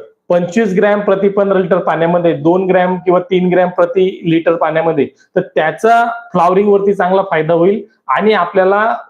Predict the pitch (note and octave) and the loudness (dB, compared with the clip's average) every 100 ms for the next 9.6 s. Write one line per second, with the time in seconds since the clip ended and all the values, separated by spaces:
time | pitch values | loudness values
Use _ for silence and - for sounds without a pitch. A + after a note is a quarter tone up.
0 | _ _ F#3 F3+ G3 G3+ F#3 F#3+ F#3+ G#3+ | _ _ 0 2 2 2 0 2 2 2
1 | G3 G3 G3 F3 G3 F#3 E3+ F3 F3 E3+ | 2 0 0 -2 -2 0 0 0 0 0
2 | E3+ D3+ D3+ C#3+ D3+ B2+ - _ _ - | 0 0 -2 -2 0 0 -4 _ _ -4
3 | E3+ A3 A3+ G#3+ A#3 F#3 F#3+ G#3+ G#3+ A#3 | 0 0 0 0 0 0 0 0 2 0
4 | A#3+ - - - F3 F#3+ A3 A#3 A#3+ B3 | -2 -8 -18 0 0 2 0 0 0 -4
5 | _ G3 E3+ D#3+ G3+ F#3+ G#3+ G#3+ G#3+ G#3 | _ 0 0 0 0 2 0 2 0 0
6 | F#3+ G3 F#3+ F#3+ G3+ G3+ F#3 F#3+ G3 G3+ | 0 0 0 -2 -2 -2 0 0 2 0
7 | G3 E3+ E3+ F3+ F#3+ F#3 D#3 F3+ F#3 G#3 | -2 -2 0 0 0 -2 0 0 2 0
8 | A3 - _ _ D#3 C#3+ B2 G3+ G#3+ G#3+ | -4 -14 _ _ -4 -2 0 0 0 0
9 | G#3+ G3+ E3 F3 F#3 D3+ | 0 0 0 0 0 -2